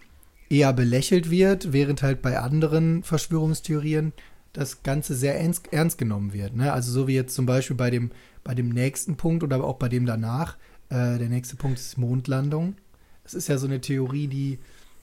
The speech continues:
von den Leuten sehr, sehr, also von den Vertretern dieser, dieser, ähm,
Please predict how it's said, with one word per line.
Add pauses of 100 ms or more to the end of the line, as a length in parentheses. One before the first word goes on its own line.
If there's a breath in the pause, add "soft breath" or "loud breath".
(160)
von
den
Leuten
sehr,
sehr, (560)
also
von
den
Vertretern
dieser,
dieser,
ähm,